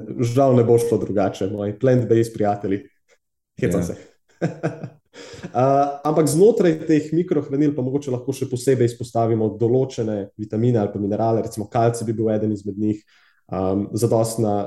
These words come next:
Speaker 1: zadosten vnos vitamin D bi bil tudi eden izmed njih, K dva in tako naprej. Ampak mislim, da tle spet ne rabi pretirano v drobovje.
Speaker 2: Lahko narediva edino zvezdico pri vitaminu D, ker vemo, da je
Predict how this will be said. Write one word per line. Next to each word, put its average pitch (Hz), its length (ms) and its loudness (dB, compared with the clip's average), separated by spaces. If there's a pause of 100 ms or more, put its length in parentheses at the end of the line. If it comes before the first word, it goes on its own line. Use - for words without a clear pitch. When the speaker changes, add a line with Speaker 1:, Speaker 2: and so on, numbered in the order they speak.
Speaker 1:
zadosten 110 320 -2
vnos 101 160 -2
vitamin 98 380 -6 (100)
D 135 120 6 (360)
bi 107 140 -4
bil 120 100 6
tudi 113 240 2
eden 110 240 2
izmed 101 280 -2
njih, 107 200 -2 (180)
K 120 200 0 (100)
dva 107 400 0
in 107 160 -4
tako 95 240 -6
naprej. 87 400 -8
Ampak - 200 -10
mislim, 101 200 -2
da 92 80 -2
tle 95 220 -2 (340)
spet - 320 -6
ne 107 100 0
rabi 95 280 0 (180)
pretirano 110 480 2
v 95 140 0
drobovje. 95 380 -2 (120)
Speaker 2:
Lahko 113 320 2
narediva 123 320 2
edino 123 200 4
zvezdico 110 500 -2
pri 101 180 -2
vitaminu 104 360 2
D, 104 180 2 (260)
ker 98 180 -8
vemo, 101 580 0 (120)
da 87 760 -4
je 87 360 -2